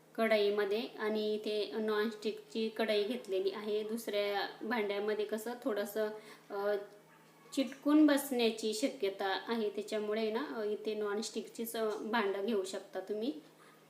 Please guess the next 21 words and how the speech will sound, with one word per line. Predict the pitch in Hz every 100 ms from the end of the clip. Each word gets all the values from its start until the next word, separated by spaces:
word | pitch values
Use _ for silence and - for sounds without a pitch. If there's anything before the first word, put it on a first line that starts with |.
| - 233
आणि | 190 190 190
चला, | 196 185
आता | 190
इथे | 196 196
बघा, | 190 190 226
या | 233
पद्धतीने | - 196 190 190 190 190
बॅटर | 190 185 196 190
टाकून | 202 226 214
घेतलेलं | 233 233 190 190
आहे. | 196 214 208
आता | 202 208
किती | 226 226 214 247
छोटा | 196 202 196
मोठा | 202 214 220 196
पराठा | 202 196 190 190
करायचा | 190 185 180 180
त्यानुसार | 190 190 196 - 202
तुम्ही | - 233 269
करू | 277 277 277
शकता. | 269 - - 190